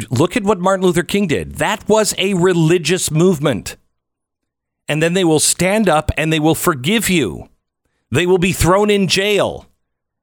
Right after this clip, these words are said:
And they're okay with that. The most dangerous thing, do you remember during the war what we said we just couldn't have? A martyr. So religious people don't mind being a martyr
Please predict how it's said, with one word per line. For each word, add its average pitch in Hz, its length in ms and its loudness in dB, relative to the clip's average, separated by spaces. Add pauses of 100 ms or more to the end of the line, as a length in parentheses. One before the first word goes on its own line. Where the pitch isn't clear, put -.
(420)
And 165 200 -2
they're 185 220 2
okay 190 560 0
with 185 240 2
that. 104 480 -4 (640)
The 120 200 0
most 185 560 2
dangerous 190 680 0
thing, 185 360 0
do 117 100 -2
you 123 60 2
remember 127 500 2
during 170 340 0
the 151 80 2
war 143 380 4
what 151 180 0
we 123 120 2
said 156 360 0
we 120 160 0
just 151 300 -4
couldn't 143 300 2
have? 170 440 -2 (420)
A 170 120 0
martyr. 170 960 2 (1040)
So - 200 0
religious 170 680 2
people 175 640 0 (360)
don't 196 420 0
mind 214 640 2
being 202 340 2
a 185 60 2
martyr 170 840 0